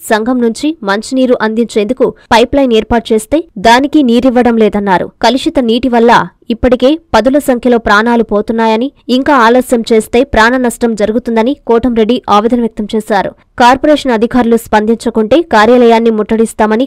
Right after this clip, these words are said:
కోటంరెడ్డి హెచ్చరించారు. ఈ కార్యక్రమంలో నగర అధ్యక్షులు మామిడాల మధు, బీసీసీఎల్ జిల్లా ప్రెసిడెంట్ కప్పిన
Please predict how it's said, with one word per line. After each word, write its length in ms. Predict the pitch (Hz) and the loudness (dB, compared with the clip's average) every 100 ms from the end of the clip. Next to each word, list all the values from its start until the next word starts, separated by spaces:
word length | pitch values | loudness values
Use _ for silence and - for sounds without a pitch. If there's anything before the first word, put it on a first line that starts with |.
| - | 0
కోటంరెడ్డి 480 | 226 233 220 208 254 247 | 0 0 -2 -2 -2 -4
హెచ్చరించారు. 640 | 226 247 226 202 202 165 185 _ _ 240 | -4 -4 -4 -4 -6 -6 -10 _ _ 0
ఈ 40 | 285 | 2
కార్యక్రమంలో 600 | 254 220 220 240 226 226 302 - 214 | 2 2 0 0 0 0 -2 -2 -2
నగర 180 | 226 247 | 2 0
అధ్యక్షులు 360 | 208 226 - 233 214 | 2 -2 0 0 2
మామిడాల 380 | 214 226 220 214 | 2 2 2 2
మధు, 180 | 214 285 - - 202 | 0 -2 -6 -6 0
బీసీసీఎల్ 560 | 277 277 277 285 254 196 | 0 0 -2 0 0 0
జిల్లా 180 | 214 233 226 | 0 0 0
ప్రెసిడెంట్ 460 | 208 - 226 214 175 - _ 233 | -2 0 0 0 -2 -4 _ -4
కప్పిన 260 | 226 247 | 0 -2